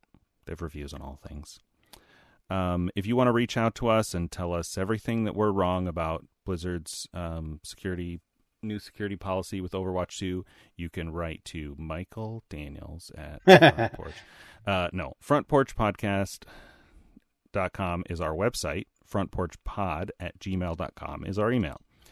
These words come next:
Speaker 1: You can use either of those two options to contact us if you like. If you enjoy the show, please consider subscribing on the podcatcher of your choice. And while you're there,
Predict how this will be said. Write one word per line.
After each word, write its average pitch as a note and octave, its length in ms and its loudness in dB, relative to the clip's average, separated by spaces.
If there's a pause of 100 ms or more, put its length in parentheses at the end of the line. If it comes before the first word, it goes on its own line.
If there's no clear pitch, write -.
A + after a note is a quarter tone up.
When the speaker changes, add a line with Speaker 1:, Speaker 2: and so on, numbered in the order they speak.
(140)
Speaker 1:
You D2+ 80 -10
can E2 120 -4
use D#2+ 160 -4
either F#2 340 2
of F#2+ 100 0
those G2+ 240 2
two G2 380 2
options F2 600 -4
to D2+ 240 -10
contact - 480 -16
us - 320 -18
if D#2+ 120 -20 (120)
you E2 220 -16 (120)
like. - 420 -14 (1120)
If G#2+ 140 -2
you A#2+ 40 4
enjoy A2+ 180 6
the G2+ 60 4
show, F#2+ 240 2
please - 220 -2
consider E2 280 -6
subscribing E2 480 -6
on D#2+ 80 -6
the D#2 60 -8
podcatcher F2 440 -6
of F2 80 -6
your F2+ 80 -4
choice. A2 300 0
And F#2+ 80 -4
while F2+ 140 -2
you're E2+ 60 -4
there, G#2+ 340 2